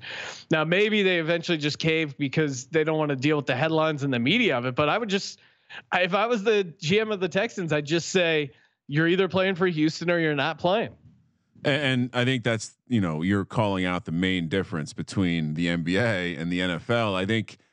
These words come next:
Speaker 2: you know, an N B A team, if the main guy sits out, it's a much bigger deal. And while Deshaun Watson is a great player, you could argue he's probably a top five, top ten foundational talent for a team to start a franchise. I think the flaw in everyone's argument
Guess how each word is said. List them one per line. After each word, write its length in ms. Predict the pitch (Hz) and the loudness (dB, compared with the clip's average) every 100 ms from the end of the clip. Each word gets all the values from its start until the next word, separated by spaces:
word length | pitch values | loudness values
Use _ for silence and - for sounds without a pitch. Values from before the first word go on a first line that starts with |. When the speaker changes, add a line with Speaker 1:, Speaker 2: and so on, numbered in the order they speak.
| _ _ - | _ _ -4
Speaker 2:
you 100 | 160 | -2
know, 100 | 135 | 0
an 60 | 127 | 0
N 140 | 139 | 0
B 160 | 135 135 | 0 2
A 100 | 143 | 0
team, 280 | - 120 107 | 0 0 0
if 100 | - | 0
the 80 | |
main 300 | 107 113 110 | 0 2 0
guy 240 | 104 104 98 | 0 0 -2
sits 280 | - 101 113 | -4 -4 -2
out, 160 | 101 | -2
it's 120 | 90 | -2
a 40 | 90 | -4
much 300 | 95 92 - | -2 -2 -4
bigger 240 | 85 78 | -6 -6
deal. 300 | 76 67 50 | -10 -10 -8
And 180 | 85 113 | 0 2
while 320 | 127 131 123 | 2 2 0
Deshaun 460 | 101 107 - 151 123 | -2 -4 -2 -2 0
Watson 460 | 113 120 120 135 117 | 0 -2 -2 0 0
is 120 | 98 | 0
a 60 | |
great 300 | 87 104 101 | 0 -2 -2
player, 340 | - 98 101 104 | 0 0 2 0
you 160 | 104 | 0
could 140 | 95 95 | 0 0
argue 340 | 98 101 101 | 0 0 0
he's 220 | 95 98 | 0 -2
probably 500 | - 110 107 101 104 | 0 -2 0 0 0
a 160 | 98 92 | 0 -2
top 400 | - 107 98 - | -2 -2 -2 -6
five, 540 | - 98 101 98 95 | -2 0 2 0 -2
top 260 | - 98 92 | -2 -2 -2
ten 320 | - 98 101 | -4 -2 0
foundational 800 | 92 95 95 92 98 - 95 85 _ - | 0 0 0 0 -2 -2 -4 -6 _ -14
talent 460 | - 98 110 127 - _ _ _ _ _ _ - | -6 -2 -2 -4 -6 _ _ _ _ _ _ 0
for 240 | 151 139 | 0 0
a 20 | |
team 380 | 123 131 127 135 | -2 0 0 0
to 80 | 113 | -2
start 260 | - 120 | 0 0
a 40 | 113 | -2
franchise. 760 | 113 110 123 151 151 156 147 - _ _ - | 0 0 0 0 0 -2 -4 -8 _ _ -2
I 100 | 147 | 0
think 160 | 165 180 | 0 0
the 140 | 160 | -2
flaw 480 | 131 - 160 180 185 | -2 -2 0 2 2
in 100 | 143 | 0
everyone's 540 | 135 139 165 147 123 | 0 2 2 2 2
argument 560 | 104 110 120 131 139 | 2 2 2 2 0